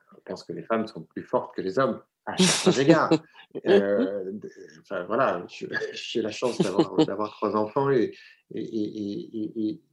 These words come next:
Speaker 1: et, et je sais à quel point, heu, c'est déjà une, une démonstration de, de force, de courage et de
Speaker 2: Mmh.
Speaker 1: sacrifice pour une, pour une femme de, d'être mère.
Speaker 2: Ah oui.
Speaker 1: Hem, heu, et, et c'est déjà, ça nous place pas au même niveau, mais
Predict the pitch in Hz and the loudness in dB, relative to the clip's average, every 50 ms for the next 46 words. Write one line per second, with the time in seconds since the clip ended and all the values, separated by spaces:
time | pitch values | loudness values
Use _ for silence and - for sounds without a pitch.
0 | _ _ - 110 107 - 107 95 98 98 95 - 131 123 113 98 - - 101 101 | _ _ -16 -14 -14 -14 -12 -10 -10 -10 -2 0 2 2 2 2 0 -2 -4 -4
1 | 101 - - 123 123 123 117 104 95 - _ _ _ - - - - _ _ _ | -4 -6 -4 -4 -4 -2 -2 -4 -6 -8 _ _ _ -20 -20 -20 -20 _ _ _
2 | - - 87 87 - - - - - 101 92 98 95 101 120 117 110 101 95 92 | -20 -18 -18 -18 -18 -14 -14 -12 -12 -10 -8 -8 -6 -4 -4 -4 -4 -4 -6 -6
3 | 90 - _ _ _ _ _ _ _ _ 101 98 101 104 107 104 104 - - 104 | -8 -10 _ _ _ _ _ _ _ _ -12 -8 -6 -4 -4 -4 -6 -8 -10 -10
4 | - - - 120 110 107 98 95 90 - 82 78 - - 139 131 131 - - 107 | -10 -8 -8 -6 -4 -4 -4 -4 -6 -8 -10 -12 -4 -2 -2 -2 -2 -2 -8 -10
5 | - - - 113 113 123 123 123 113 101 - 92 98 95 95 95 95 95 - 175 | -8 -6 -2 0 2 4 4 4 2 0 -2 -6 -8 -8 -6 -6 -6 -4 -2 -2
6 | 170 160 156 147 147 151 - - 127 120 - - - _ _ - 104 - 95 95 | -2 -2 -2 -4 -6 -8 -8 -8 -8 -8 -10 -12 -18 _ _ -8 -8 -8 -8 -8
7 | 95 92 95 98 107 - - _ _ 95 95 95 - _ 113 113 107 104 101 95 | -10 -10 -12 -16 -16 -18 -20 _ _ -12 -12 -12 -8 _ -4 -4 -4 -4 -6 -8
8 | 92 90 92 90 _ _ _ _ _ _ - - - - 120 131 156 170 131 92 | -10 -10 -10 -12 _ _ _ _ _ _ -6 -6 -4 -2 0 2 2 2 2 0
9 | - - - - - - _ - - - 151 160 156 147 139 98 98 95 95 95 | -4 -8 -16 -20 -20 -20 _ -4 0 2 4 4 4 4 2 2 -2 -8 -12 -12
10 | 95 95 104 113 - 117 - - - - - _ - 110 104 101 101 101 98 87 | -14 -14 -14 -14 -14 -14 -14 -16 -18 -20 -20 _ -20 -20 -18 -18 -18 -18 -18 -18
11 | 73 69 - - _ _ - - - _ - 95 95 - 82 107 110 98 - - | -18 -20 -20 -20 _ _ -20 -20 -20 _ -18 -16 -16 -14 -14 -14 -14 -14 -12 -10
12 | 104 98 104 107 113 143 147 143 143 117 107 101 104 - 110 - - - 131 113 | -4 0 0 2 4 4 2 2 0 -2 -4 -4 -4 -6 -6 -4 0 0 2 2
13 | 110 110 104 104 107 113 113 123 143 143 131 123 110 107 | 2 0 0 0 0 0 2 4 2 4 4 2 0 0